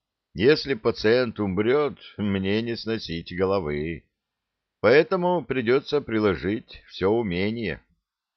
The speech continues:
Поздним вечером следующего дня из Казани примчался еле живой от усталости и пропыленный гонец с опиумом.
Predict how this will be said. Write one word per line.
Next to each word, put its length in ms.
Поздним 440
вечером 520
следующего 760
дня 340
из 160
Казани 540
примчался 640
еле 300
живой 460
от 220
усталости 840
и 100
пропыленный 760
гонец 720
с 140
опиумом. 680